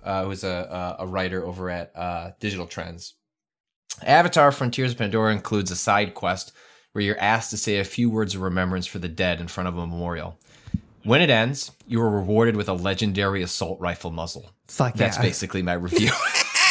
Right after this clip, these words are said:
Speaker 2: Fuck yeah, dude. That rules.
Speaker 1: So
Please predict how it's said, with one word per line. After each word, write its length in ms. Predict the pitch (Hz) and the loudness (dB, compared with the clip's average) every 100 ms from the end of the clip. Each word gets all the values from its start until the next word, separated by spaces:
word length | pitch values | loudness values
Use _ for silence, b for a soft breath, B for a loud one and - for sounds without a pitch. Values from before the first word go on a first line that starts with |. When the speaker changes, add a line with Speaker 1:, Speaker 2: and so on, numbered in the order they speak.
| 359 | 4
Speaker 2:
Fuck 280 | 180 151 - | 6 6 6
yeah, 300 | 147 143 127 | 6 6 4
dude. 480 | 127 139 139 139 139 139 | 6 6 6 6 2 2
That 280 | 147 147 143 | 4 6 6
rules. 400 | 143 147 151 147 | 8 8 8 8
Speaker 1:
So 560 | 196 220 214 214 208 | 8 10 10 10 10